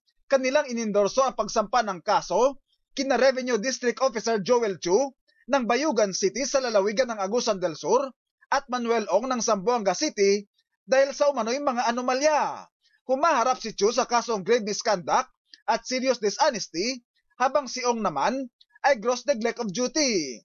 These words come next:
Ang dalawa ay kabilang sa anim na mga kawani at opisyal ng B I R sa buong bansa na napatawa ng suspensyon at sinampahan ng kasong administratibo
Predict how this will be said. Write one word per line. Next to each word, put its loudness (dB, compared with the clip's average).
Ang -2
dalawa 2
ay -6
kabilang -2
sa 0
anim -4
na -2
mga 2
kawani 2
at 0
opisyal -2
ng -2
B -2
I 4
R -2
sa -2
buong -2
bansa 0
na -2
napatawa 2
ng -4
suspensyon -2
at -2
sinampahan 0
ng -4
kasong 0
administratibo 0